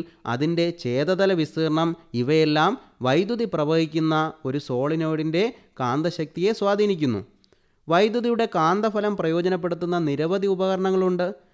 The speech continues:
ഈ ഉപകരണങ്ങളിൽ ചാലകത്തിൻ്റെ ചലനദിശ കണ്ടെത്താൻ സഹായിക്കുന്ന നിയമമാണ് ഫ്ലെമിങ്ങിൻ്റെ ഇടത് കൈ നിയമം. ഈ നിയമം അനുസരിച്ച് ഇടത് കൈയുടെ തള്ളവിരൽ,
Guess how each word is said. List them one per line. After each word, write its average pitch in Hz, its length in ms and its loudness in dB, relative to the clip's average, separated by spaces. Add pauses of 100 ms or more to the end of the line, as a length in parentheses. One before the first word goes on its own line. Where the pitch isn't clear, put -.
(120)
ഈ 131 160 -2
ഉപകരണങ്ങളിൽ 170 800 2 (300)
ചാലകത്തിൻ്റെ 202 720 0
ചലനദിശ 185 580 -2
കണ്ടെത്താൻ 160 540 -2
സഹായിക്കുന്ന 151 680 -4
നിയമമാണ് 151 680 -2 (340)
ഫ്ലെമിങ്ങിൻ്റെ 165 720 2 (240)
ഇടത് 190 320 2
കൈ 180 200 2
നിയമം. 127 340 2 (380)
ഈ 214 180 -2
നിയമം 214 380 4
അനുസരിച്ച് 180 540 2 (400)
ഇടത് 170 320 6
കൈയുടെ 180 340 4
തള്ളവിരൽ, 165 640 2